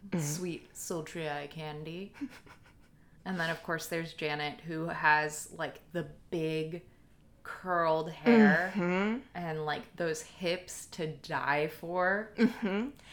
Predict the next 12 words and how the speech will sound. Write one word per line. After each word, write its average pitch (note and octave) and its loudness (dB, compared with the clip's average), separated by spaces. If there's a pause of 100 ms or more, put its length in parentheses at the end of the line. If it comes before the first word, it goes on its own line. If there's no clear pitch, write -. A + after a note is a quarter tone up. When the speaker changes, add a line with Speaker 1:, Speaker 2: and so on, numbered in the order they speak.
(160)
Speaker 1:
And G#3+ 6
she's C#4+ 4
walking F3+ 2 (680)
like E3+ 4 (280)
it's E3+ 2
a E3+ -2
catwalk, D#3 0 (800)
like, E3+ 0 (1040)
it's F#3+ 0
like A3 6
a A#3 8
bedroom G3+ 4